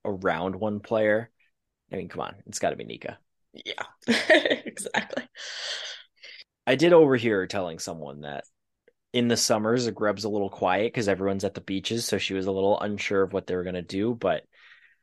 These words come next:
Speaker 1: I mean, I can't imagine Nika's gonna have a hard time showing people around the places that she grew up.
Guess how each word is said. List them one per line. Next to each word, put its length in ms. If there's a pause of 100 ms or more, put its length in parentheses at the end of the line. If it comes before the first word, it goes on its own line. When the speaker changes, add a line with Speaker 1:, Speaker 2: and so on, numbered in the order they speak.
(260)
Speaker 1:
I 80
mean, 260 (400)
I 100
can't 280
imagine 420
Nika's 300
gonna 180
have 140
a 40
hard 240
time 240
showing 320
people 320
around 260
the 60
places 380
that 160
she 140
grew 180
up. 180